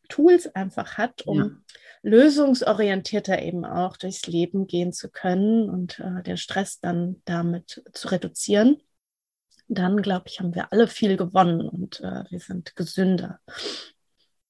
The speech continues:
Speaker 2: Ja, ähm, man weiß ja auch, dass gerade diese moderneren Krankheiten, deshalb, <laughs> deshalb ja auch moderne Krankheiten, dass das, ähm, sehr viel, äh, stärker angestiegen ist in den letzten Jahren und Jahrzehnten,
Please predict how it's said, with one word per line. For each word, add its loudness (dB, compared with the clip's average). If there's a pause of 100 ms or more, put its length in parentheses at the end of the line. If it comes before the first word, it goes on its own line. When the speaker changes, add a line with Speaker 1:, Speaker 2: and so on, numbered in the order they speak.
(120)
Speaker 2:
Ja, 2 (560)
ähm, 8
man 6
weiß 6
ja 4
auch, 2
dass -2
gerade 4
diese 4
moderneren 4
Krankheiten, 2
deshalb, 0
<laughs> -8
deshalb 4
ja 4
auch -2
moderne 4
Krankheiten, 2
dass 0
das, 0
ähm, 6
sehr 4
viel, 4 (200)
äh, 2
stärker 4
angestiegen 4
ist 0
in 2
den 4
letzten 0
Jahren 4
und 2
Jahrzehnten, 2